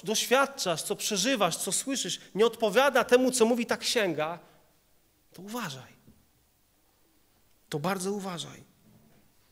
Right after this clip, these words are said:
I są różne tendencje do naciągania Pisma, aby uwiarygodnić swoje takie czy inne przeżycie. Mamy taką tendencję.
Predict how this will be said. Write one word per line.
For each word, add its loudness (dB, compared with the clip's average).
I -12
są 0
różne -2
tendencje 0
do 0
naciągania 4
Pisma, -2
aby 0
uwiarygodnić 0
swoje 0
takie -4
czy -8
inne -4
przeżycie. -14
Mamy 2
taką -6
tendencję. -10